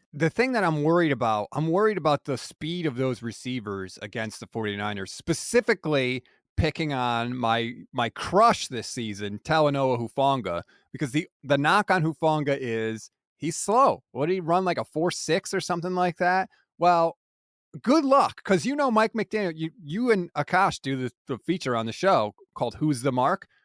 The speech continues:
The mark for the Niners that Mike McDaniel is circling is Talanoa Hufanga being like,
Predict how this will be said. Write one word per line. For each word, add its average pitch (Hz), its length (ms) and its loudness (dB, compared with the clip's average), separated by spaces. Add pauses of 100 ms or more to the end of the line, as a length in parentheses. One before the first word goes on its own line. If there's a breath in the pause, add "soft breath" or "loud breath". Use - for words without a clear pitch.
(280)
The 160 140 4
mark 180 400 4
for 196 180 0
the 175 140 0
Niners 180 380 0
that 151 100 -6
Mike 185 240 0
McDaniel 175 480 -2
is 147 120 -4
circling 151 1040 -2 (360)
is 165 180 -4
Talanoa 220 640 2
Hufanga 208 560 0
being 180 220 0
like, 165 280 -2